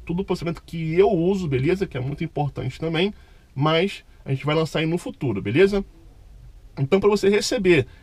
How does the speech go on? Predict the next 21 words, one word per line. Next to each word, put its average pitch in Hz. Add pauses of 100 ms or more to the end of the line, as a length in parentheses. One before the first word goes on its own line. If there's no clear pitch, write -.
(120)
esse -
conteúdo, 190
cara, 98 (220)
se -
inscreve 214
no 247
canal 196
aqui. 190 (320)
Todo 185
respeito, 185
se -
inscreve 202
no 208
canal 180
aqui, 170
na 156
moral 170
mesmo. 156
Se -
inscreve 180
aí, 180